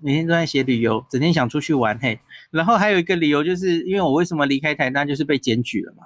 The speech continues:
吼。那理论上公务人员不能兼职，吼，所以是因为这样。所以一开始我有隐藏我身份的意图。<laughs> 那可是后来，吼，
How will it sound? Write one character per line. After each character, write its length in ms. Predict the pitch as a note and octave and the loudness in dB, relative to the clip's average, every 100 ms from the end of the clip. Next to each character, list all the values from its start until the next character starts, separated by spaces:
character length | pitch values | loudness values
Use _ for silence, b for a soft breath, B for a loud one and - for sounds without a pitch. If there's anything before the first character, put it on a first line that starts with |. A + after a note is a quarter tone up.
| - | -20
吼。 120 | - _ _ | -20 _ _
那 200 | D#3+ D3+ | 0 0
理 220 | C#3+ C3+ | 0 0
论 200 | D3+ F3+ | 2 0
上 200 | F3 E3+ | 2 0
公 180 | D#3+ E3 | 0 2
务 80 | E3+ | 4
人 140 | C#3+ | 2
员 100 | B2+ | 2
不 120 | C3 D3+ | 0 0
能 280 | B2+ B2 B2 _ | 0 -2 -6 _
兼 300 | - E3 E3+ | 0 2 2
职， 360 | - A2 A2 A#2+ | -2 -4 -6 -4
吼， 180 | B2 G2+ _ _ _ | -4 -4 _ _ _
所 140 | - | -4
以 60 | D3 | -2
是 100 | D#3 | 0
因 100 | D#3 | 0
为 140 | D#3 | 0
这 160 | C3+ C3+ | 0 -2
样。 140 | G2+ - _ _ _ _ | -4 -6 _ _ _ _
所 120 | - | -2
以 100 | F#3 | 0
一 120 | E3+ G3 | 0 0
开 180 | F#3+ | 0
始 140 | F#3 F3 | 0 2
我 140 | D3 | 2
有 120 | D3 | 2
隐 160 | D3 B2 | 0 -2
藏 200 | A#2 B2 B2+ | -2 -2 0
我 100 | A2+ | 0
身 240 | - C#3 | -2 -2
份 260 | C3+ C#3+ B2 | 0 0 2
的 280 | A2+ G#2 B2 _ | 0 -2 -6 _
意 160 | F#3+ D#3+ | 0 0
图。 340 | - G#2+ A2 _ _ | 2 0 -2 _ _
<laughs> 840 | - A3 G#3 A#3 F3+ - - - - | -2 2 2 0 -4 -10 -10 -12 -6
那 340 | G3+ F#3+ E3+ | 0 2 0
可 160 | - - | -2 -6
是 460 | - G#3 F3+ E3+ - | 0 2 2 0 -10
后 320 | - - B3 | -6 0 2
来， 300 | C#3 A#2+ A2 | 2 0 0
吼， 240 | B2+ G#2+ | -2 -6